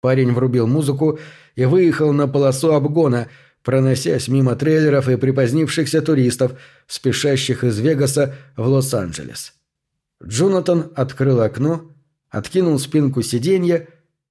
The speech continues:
и закрыл глаза под вопли стереосистемы и крики парня, рассказывавшего, что он со своим скейтбордом хочет попасть на видео, и что в Мексике он планирует основательно потрахаться,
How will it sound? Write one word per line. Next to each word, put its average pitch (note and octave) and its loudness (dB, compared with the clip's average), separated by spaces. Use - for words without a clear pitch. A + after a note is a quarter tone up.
и - -6
закрыл C#3 0
глаза C3+ 2
под C3 -2
вопли D3 0
стереосистемы C3 0
и A#2+ -2
крики D3+ 0
парня, C3+ 0
рассказывавшего, C3 0
что D3 -2
он D3 0
со B2+ -4
своим C3 0
скейтбордом C3 0
хочет C#3 -2
попасть C3 0
на C#3 2
видео, G#2 -2
и - -10
что B2+ -2
в A#2 0
Мексике E3 -2
он E3 -2
планирует C#3+ 2
основательно C3+ 0
потрахаться, B2+ -4